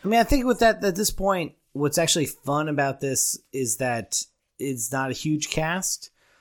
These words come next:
So you're really like, "Oh man, we're down to, to just a handful of people." Like, that was one thing about two that was not great, was there was a huge amount of people,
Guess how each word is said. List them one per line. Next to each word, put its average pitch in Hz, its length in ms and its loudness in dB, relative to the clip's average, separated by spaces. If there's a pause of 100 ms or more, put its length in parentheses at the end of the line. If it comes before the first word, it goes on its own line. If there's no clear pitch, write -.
(160)
So - 140 -4
you're 143 240 2
really 131 320 -2
like, 117 480 -4
"Oh 120 140 0
man, 120 320 -2
we're 113 100 -2
down 123 320 -2
to, 110 220 -4
to 110 440 -2
just 110 300 -4
a 110 60 0
handful 113 480 -4
of - 100 -10
people." - 540 -6 (500)
Like, 156 260 4
that 220 140 2
was 180 140 -2
one 185 220 -2
thing 185 140 0
about 156 280 2
two 156 220 -2
that 147 140 -2
was 117 280 -6
not 127 260 -8
great, 123 380 -4
was 117 240 -4
there 123 160 -4
was 117 240 -6
a 110 100 -4
huge 214 800 -4
amount 143 320 0
of - 140 -10
people, 90 500 -10